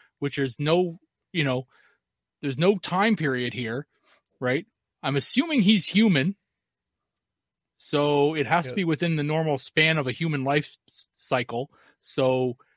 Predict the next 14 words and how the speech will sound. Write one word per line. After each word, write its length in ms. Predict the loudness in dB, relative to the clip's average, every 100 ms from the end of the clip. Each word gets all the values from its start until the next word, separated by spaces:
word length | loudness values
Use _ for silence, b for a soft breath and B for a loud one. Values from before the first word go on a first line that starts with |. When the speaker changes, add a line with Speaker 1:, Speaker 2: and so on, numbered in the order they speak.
| _
Speaker 1:
it's 160 | -12 -4
gotta 200 | 0 0
be 100 | -2
some 300 | -2 -2 -2
kind 280 | -2 -2 -2
of 140 | -2
a, 300 | -2 -4 -6 -8
you 100 | -6
know, 240 | -4 -6 -8 _ _ _ -6
within 360 | -4 -2 -2
an 320 | -2 -4 -8 -4
adult 480 | 0 2 0 -2 -14 -14
lifespan. 800 | -4 -2 -2 -4 -6 -4 -4 -8
So 240 | -6 -6